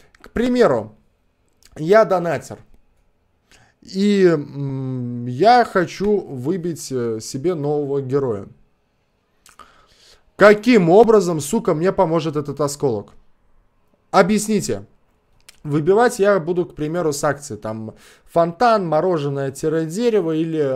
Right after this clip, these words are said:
разбей яйца. Осколок этот грёбаный мне никаким образом не поможет. Ладно. Есть ребята, которые, к примеру, этими осколками, они донатили под эти осколки.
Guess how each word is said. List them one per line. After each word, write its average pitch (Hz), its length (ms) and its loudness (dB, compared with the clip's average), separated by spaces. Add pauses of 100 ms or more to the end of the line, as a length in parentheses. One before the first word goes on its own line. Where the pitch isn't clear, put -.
(180)
разбей 156 380 -2
яйца. 117 420 -4 (1000)
Осколок 170 540 0
этот 214 180 -4
грёбаный 131 540 -2 (300)
мне 147 300 -2
никаким 180 500 -4
образом 120 340 -4
не 107 100 -10
поможет. 113 460 -10 (1400)
Ладно. 165 560 0 (880)
Есть 180 340 -2
ребята, 208 340 0
которые, 180 460 -2
к - 60 -20
примеру, 147 540 -2 (360)
этими 147 380 -4
осколками, 185 640 -4
они 139 180 -4
донатили 143 560 -2
под 185 180 -6
эти 185 180 -6
осколки. 170 600 -6